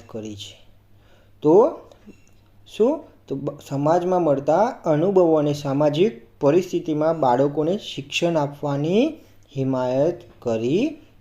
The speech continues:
છે. ઓગણીસમો છે પર્યાવરણ એક. પર્યાવરણ એક શું છે? તો વિશાળ સંકલ્પના છે.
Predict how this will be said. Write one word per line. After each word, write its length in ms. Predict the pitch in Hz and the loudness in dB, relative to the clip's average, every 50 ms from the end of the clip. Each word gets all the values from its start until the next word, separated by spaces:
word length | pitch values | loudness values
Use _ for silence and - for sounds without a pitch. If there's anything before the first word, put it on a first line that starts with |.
| - _ _ _ - _ | -20 _ _ _ -18 _
છે. 340 | - - - 127 117 104 101 101 - - - - _ - - - - - - _ _ - - _ - _ - - - _ - - _ _ _ _ _ _ - | -8 -6 -6 -6 -6 -8 -10 -14 -20 -20 -20 -20 _ -20 -20 -20 -20 -20 -20 _ _ -20 -20 _ -20 _ -20 -20 -20 _ -20 -20 _ _ _ _ _ _ 2
ઓગણીસમો 540 | 160 156 151 185 226 240 226 - 180 165 156 | 2 2 4 4 2 2 2 0 0 0 0
છે 240 | 156 151 151 143 147 | 0 0 -4 0 2
પર્યાવરણ 600 | 156 151 151 175 185 185 180 175 170 170 170 165 | 2 4 6 6 6 6 6 6 4 4 4 4
એક. 240 | 147 123 - - - - - - - - - - _ _ | 2 0 0 -2 -8 -14 -16 -20 -20 -20 -20 -20 _ _
પર્યાવરણ 580 | 147 139 147 165 175 170 170 170 165 165 165 160 - - | -2 0 2 4 4 6 4 4 4 0 -2 -4 -6 -2
એક 180 | 156 156 233 - | -2 -2 -2 -4
શું 200 | - - 240 233 | -6 -6 -6 -2
છે? 160 | - - 170 | 0 0 0
તો 140 | 170 - 156 | 0 -2 -4
વિશાળ 440 | 131 135 139 135 - - 175 180 170 | -2 -2 -2 -2 0 2 2 2 2
સંકલ્પના 720 | 156 - 151 143 139 139 165 165 160 160 147 135 123 117 | 0 -2 -4 -4 -2 2 2 2 2 2 -2 -4 -6 -6
છે. 400 | 117 - - - - _ - - | -8 -12 -16 -20 -20 _ -20 -20